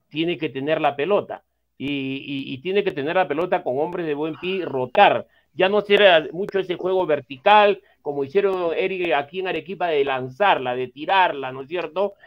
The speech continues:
Eh, porque allá, eh, la cancha es mucho más grande. En, en Brasil todo es grande. Por eso, eh, ¿qué se llama?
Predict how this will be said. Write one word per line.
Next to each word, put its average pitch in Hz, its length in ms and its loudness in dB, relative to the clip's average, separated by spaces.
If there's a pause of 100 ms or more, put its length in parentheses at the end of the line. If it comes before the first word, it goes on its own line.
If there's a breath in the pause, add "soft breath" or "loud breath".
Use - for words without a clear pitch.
(200 loud breath)
Eh, 139 220 4
porque 147 680 2
allá, 226 540 4 (460)
eh, 151 340 -2
la 160 160 -2
cancha 208 240 0
es 190 60 -2
mucho 196 240 -4
más 180 120 -2
grande. 117 420 2 (220)
En, 190 240 -4
en 170 300 -8
Brasil 226 380 -6
todo 233 220 6
es 196 100 2
grande. 110 340 0 (300)
Por 165 160 -2
eso, 170 600 0 (260)
eh, 127 480 -6
¿qué 175 100 -8
se 180 160 -6
llama? 175 480 -2